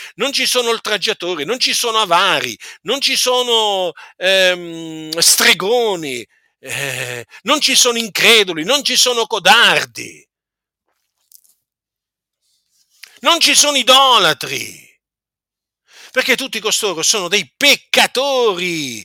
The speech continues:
agli occhi di Dio. Invece oggi mandano tutti in cielo, tra virgolette, mandano tutti in cielo. Eh? Sembra che non ci sia manco un uomo che vada all'inferno, perché sembra proprio che l'inferno non esista.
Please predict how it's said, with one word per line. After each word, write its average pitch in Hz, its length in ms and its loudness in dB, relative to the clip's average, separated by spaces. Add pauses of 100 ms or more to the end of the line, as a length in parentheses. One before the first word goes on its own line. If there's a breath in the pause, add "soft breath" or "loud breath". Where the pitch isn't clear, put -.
(200 loud breath)
agli 170 280 -4
occhi 190 260 -6
di 170 180 -8
Dio. 156 380 -4
Invece 185 400 -6
oggi 180 320 -8
mandano 156 400 -10
tutti 139 260 -20
in 131 80 -18
cielo, - 600 -14 (440)
tra 135 160 -18
virgolette, 107 600 -20
mandano 175 420 -8
tutti 156 320 -20
in 127 80 -20
cielo. - 560 -12 (420)
Eh? 170 200 -4 (180 loud breath)
Sembra 190 400 0
che 170 120 -2
non 180 180 -8
ci - 200 -4
sia 175 360 -4
manco 156 560 -6
un 135 120 -16
uomo 240 400 -8
che 147 160 -12
vada 190 520 -2
all'inferno, 143 1300 -8 (320 loud breath)
perché 214 280 -2
sembra 208 360 0
proprio 147 240 -8
che 160 100 -4
l'inferno 143 600 -8
non 151 200 -12
esista. - 720 -2